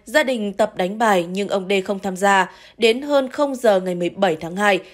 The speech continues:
thì cả nhà đi ngủ. Đến hơn ba giờ cùng ngày thì vụ cháy xảy ra.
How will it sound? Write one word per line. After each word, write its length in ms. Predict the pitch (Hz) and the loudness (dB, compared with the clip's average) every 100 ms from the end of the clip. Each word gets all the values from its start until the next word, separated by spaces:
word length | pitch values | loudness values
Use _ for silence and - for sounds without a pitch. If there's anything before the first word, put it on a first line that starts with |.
| - | -8
thì 120 | 262 | -4
cả 160 | 254 202 | 0 0
nhà 240 | 190 180 | 0 -2
đi 140 | 185 | 0
ngủ. 360 | 196 208 175 156 - _ | 0 2 2 0 -12 _
Đến 180 | 214 240 | -2 0
hơn 200 | 277 240 | -2 0
ba 160 | 254 | 0
giờ 200 | 240 202 | 2 0
cùng 200 | 180 180 | 0 -2
ngày 260 | 180 175 160 - | 0 0 0 -6
thì 100 | 226 | -6
vụ 200 | 196 196 180 | -4 -4 -4
cháy 220 | 175 175 | -4 -4
xảy 180 | - 170 | -6 -4
ra. 380 | 185 185 175 | 2 2 2